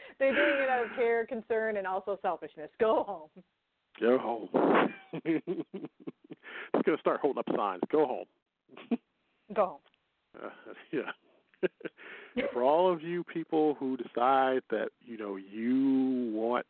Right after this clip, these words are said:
Speaker 2: to, like, show up at work and, you know, with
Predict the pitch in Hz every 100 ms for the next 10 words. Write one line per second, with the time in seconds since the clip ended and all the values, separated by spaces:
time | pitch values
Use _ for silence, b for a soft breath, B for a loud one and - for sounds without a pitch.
0 | - 117 110 101 95 - - - 135 131
1 | 127 - - 101 117 135 - - b b
2 | b b b - 107 101 98 101 - 123
3 | 110 98 98 107